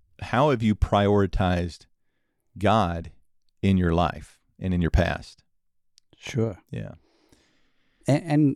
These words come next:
Speaker 2: and on that, you also touched on when we look back, evaluate, and, and take responsibility, there's some things, there's some things that I need to go that,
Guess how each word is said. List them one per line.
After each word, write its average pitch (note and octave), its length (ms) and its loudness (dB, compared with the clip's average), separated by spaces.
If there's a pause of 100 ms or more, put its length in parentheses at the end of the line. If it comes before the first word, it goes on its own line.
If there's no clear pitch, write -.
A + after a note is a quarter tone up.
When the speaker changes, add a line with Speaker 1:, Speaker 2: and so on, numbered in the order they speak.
Speaker 2:
and C3 320 2 (500)
on B2+ 220 2
that, C3+ 260 2
you B2 180 0
also A#2+ 320 2
touched - 400 -4
on A#2 280 2 (360)
when A#2+ 180 2
we A#2 100 2
look C#3 320 0
back, C3 260 0
evaluate, B2 580 2
and, A#2+ 240 2
and A2 320 2 (460)
take C3 220 0
responsibility, A#2+ 960 0 (160)
there's A#2+ 180 2
some D#3 240 2
things, B2+ 520 2 (1800)
there's B2+ 140 -2
some F3 200 0
things D#3 300 2
that B2 140 0
I B2 140 2
need C#3+ 240 4
to - 80 -6
go A#2+ 220 4
that, A2 180 0